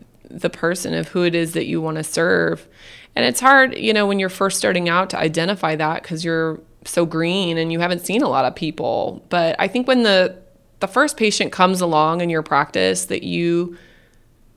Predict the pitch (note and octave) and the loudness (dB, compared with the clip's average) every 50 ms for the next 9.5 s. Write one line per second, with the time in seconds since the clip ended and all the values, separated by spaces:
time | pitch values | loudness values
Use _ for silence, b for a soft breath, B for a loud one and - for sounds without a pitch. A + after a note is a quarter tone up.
0 | _ _ _ - - D#3+ F#3+ F#3+ G#3 A3 - G3 D#3 - - - - E3 D#3+ D#3+ | _ _ _ -14 -6 -6 0 4 4 4 4 4 0 0 -4 -4 -2 -2 0 0
1 | E3+ F3+ F#3+ E3+ D#3+ D#3 E3 E3+ E3+ D#3+ D3+ D#3 D#3+ D#3 E3 E3+ F3+ - - D3 | 0 0 0 -2 -2 -2 -4 -6 -6 -4 -2 0 0 2 0 0 0 -2 -2 -2
2 | D#3+ F3 E3+ D#3+ D3+ - - - D3+ D3+ - - G3+ G3+ G3+ G3+ G#3 G#3 G#3 - | -4 0 0 0 0 -2 -2 -2 -2 -2 0 0 0 2 2 0 0 -2 -4 -6
3 | - - - E3+ E3 E3+ F3+ F3 - D#3 - D#3 D#3 D#3 D3+ D#3+ E3+ F#3 F#3 F#3 | -8 -6 -4 -2 -2 -2 -2 -4 -6 -6 -2 0 4 6 6 6 4 2 0 0
4 | F#3 F3+ F3 F3 F3+ F3+ F3+ F3+ - - F3 E3 D3+ E3 E3 D#3 D#3+ E3+ F3+ G3 | 0 0 0 0 -2 -4 -6 -8 -8 -8 -8 -6 -4 -2 -2 0 0 0 -2 -2
5 | G3+ G#3+ G#3+ b b b b b b b - - - - - - _ D3 D3 D3 | -4 -6 -8 b b b b b b b -18 -16 -16 -16 -18 -16 _ -12 -10 -10
6 | C#3 C3+ - C#3+ C#3+ D#3+ D#3 - E3+ F3 E3 D#3+ D#3 D#3 D3 C#3+ D#3 D#3+ F3 F3+ | -10 -4 0 0 0 0 0 0 -2 0 0 2 2 2 2 2 0 0 0 -2
7 | F#3 F#3 F#3 - D#3+ D#3+ D3+ D3 C#3+ D3+ D#3+ F3 F#3 G3 G#3 A3 b b b b | -2 -2 0 0 0 0 0 0 0 2 0 0 0 -2 -4 -6 b b b b
8 | _ _ _ _ - E3+ E3+ D#3+ E3 D#3+ D#3 D#3+ F3 F#3+ G#3 G#3+ G#3 G3+ G#3 G3 | _ _ _ _ -8 -4 -2 0 0 2 2 4 4 4 4 2 2 2 2 4
9 | F3+ E3+ D#3+ E3 G3+ A3 - - - | 4 4 4 4 2 2 -2 -10 -20